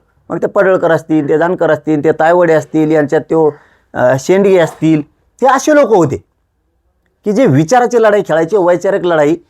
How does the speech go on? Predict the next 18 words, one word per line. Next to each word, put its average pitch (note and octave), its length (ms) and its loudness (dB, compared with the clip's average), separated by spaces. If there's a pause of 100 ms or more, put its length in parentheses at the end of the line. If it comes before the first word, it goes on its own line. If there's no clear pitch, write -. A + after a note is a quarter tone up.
(500)
परंतु A3 500 0
ही F#3+ 180 -2
ज्यावेळेस G3+ 460 0 (500)
अस्मितेवर G#3+ 480 0
घाला D#3+ 240 0
घालायचा D3 320 0
प्रयत्न C#3+ 300 -4
करतात, C#3 280 -4
त्याचा D#3 380 -2
अर्थ D3 220 -2
असा D3 200 -2
होतो A2 360 -2 (1120)
की G3+ 220 2
याला F#3 360 2 (480)
स्वप्न G3+ 400 -4
पूर्ण F#3+ 340 0
करायचं E3 380 0
आहे F#3+ 140 0